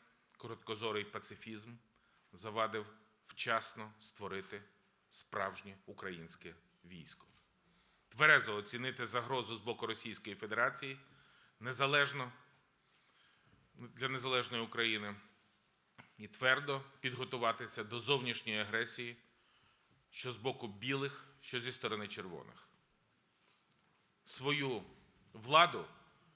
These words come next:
писав сумновідомий Муравйов, — ми несемо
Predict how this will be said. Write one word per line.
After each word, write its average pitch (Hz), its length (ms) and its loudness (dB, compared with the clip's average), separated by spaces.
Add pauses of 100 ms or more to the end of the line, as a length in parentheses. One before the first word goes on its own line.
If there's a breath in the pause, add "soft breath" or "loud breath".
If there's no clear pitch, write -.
(260)
писав 123 380 2
сумновідомий 123 680 -4
Муравйов, — 113 560 -4
ми 107 100 -6
несемо 123 540 0